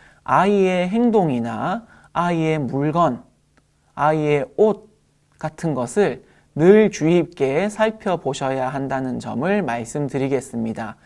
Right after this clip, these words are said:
학교 폭력을 좀 더 자세하게 말씀드리자면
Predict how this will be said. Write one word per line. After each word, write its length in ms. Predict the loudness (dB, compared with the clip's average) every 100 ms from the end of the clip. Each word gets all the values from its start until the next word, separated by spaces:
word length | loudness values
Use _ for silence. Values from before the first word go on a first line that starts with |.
| _ -20 -20 _
학교 280 | -4 0 0
폭력을 680 | 2 4 4 2 0 2 2
좀 180 | 0 -2
더 140 | -2
자세하게 720 | -4 -8 -4 -2 0 0 -2
말씀드리자면 1400 | -4 -6 -10 -8 -6 -4 -4 -2 -2 -2 -2 0 0 -2